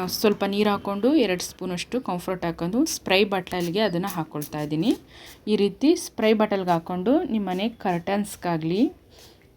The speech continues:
ಹಾಗೆ ಸೋಫಾ ಸೆಟ್, ಈ ಕವರ್ ಎಲ್ಲದ್ರ ಮೇಲೂ ಕೂಡ ನೀಟಾಗಿ ಸ್ಪ್ರೇ ಮಾಡ್ಕೊಳ್ಳೋದ್ರಿಂದ ನೀವು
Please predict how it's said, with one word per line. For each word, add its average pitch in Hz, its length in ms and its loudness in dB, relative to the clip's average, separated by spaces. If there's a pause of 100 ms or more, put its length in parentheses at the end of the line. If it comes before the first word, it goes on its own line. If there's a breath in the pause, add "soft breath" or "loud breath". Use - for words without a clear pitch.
ಹಾಗೆ 202 540 2
ಸೋಫಾ 240 540 0 (100)
ಸೆಟ್, - 240 -2 (340)
ಈ 196 140 0 (160)
ಕವರ್ 190 280 2
ಎಲ್ಲದ್ರ 190 520 2
ಮೇಲೂ 175 260 -2
ಕೂಡ 185 200 0 (200)
ನೀಟಾಗಿ 220 340 2
ಸ್ಪ್ರೇ 202 200 -6
ಮಾಡ್ಕೊಳ್ಳೋದ್ರಿಂದ 170 720 -2 (180)
ನೀವು 214 460 0